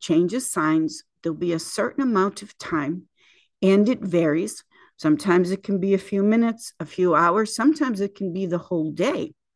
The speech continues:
But there will be a certain amount of time that when the moon is getting ready to change signs, the moon is not making aspects or connecting to any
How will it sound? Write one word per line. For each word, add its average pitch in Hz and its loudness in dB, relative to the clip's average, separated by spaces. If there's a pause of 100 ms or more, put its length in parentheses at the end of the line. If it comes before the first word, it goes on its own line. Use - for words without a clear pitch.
(760)
But 196 -4
there 220 6
will 208 4
be 285 4 (480)
a 202 -4
certain 302 0
amount 208 2
of 202 -10
time 143 -8 (840)
that 185 0
when 233 8
the 277 10
moon 220 0
is 175 -6
getting 240 2
ready 175 2
to - -18
change 165 0
signs, 151 -2
the - -6
moon 202 0
is 175 -6
not 180 0
making 185 -4
aspects 165 -4 (640)
or 180 4
connecting 185 0 (340)
to - -6
any 170 2